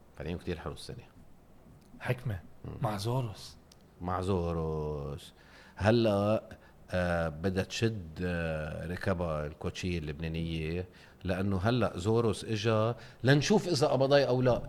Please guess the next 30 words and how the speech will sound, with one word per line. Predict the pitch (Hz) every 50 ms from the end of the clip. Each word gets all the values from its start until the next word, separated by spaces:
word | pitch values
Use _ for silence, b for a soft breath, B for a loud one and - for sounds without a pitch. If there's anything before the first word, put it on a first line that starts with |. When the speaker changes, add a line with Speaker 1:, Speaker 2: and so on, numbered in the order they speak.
| B B B B -
Speaker 1:
يعني | 107 110 117 120 131
نحن | 151 156 143 156
Speaker 2:
مم. | 135 135
Speaker 1:
كنا، | 139 165 156 143 113
كنا | - - 117 120 110
كوتشية | - - 117 - - 143 143 131
لبنانية | 117 107 98 110 110 113 117 113 110 104
قبل، | - - 101 95 101 101 107 113 117
وكلنا | 101 - - 127 127 123 117
عم | 101 92 104 104
نعمل، | 107 104 104 101 92 85 85 82 80
آه، | 80 80 76 71 69 62 62 64 71 71 71
شغل | - - - 110 92 87 92 82 80 73 71 69 65 65 -
كتير | - - 107 104 95
منيح. | 90 87 87 85 82 87 101 - - - b b b b b b b b - -
عم | - 92 98 107
نعمل | 113 117 113 98
شغل | 113 110 98 95
كتير | - 110 107
منيح. | 110 110 B B B
ما | 127 156
كنا | 165 - 185 165 147 135
نعرف | 127 135 135 131 135 127 131 131 143 143 - - B B B B B B - -
إذا | 117 104 110 113 110 110
كوتش | 104 - - 143 151 151 156 160 156 - - - - - -
أجنبي | 127 143 123 123 135 120 107 107 113 - -
إجا | 135 120 117 127 123 120 131 147 156 - -
Speaker 2:
شو | - - 151
ممكن | 139 135 131 123 143 143
يعمل؟ | 135 113 110 107 104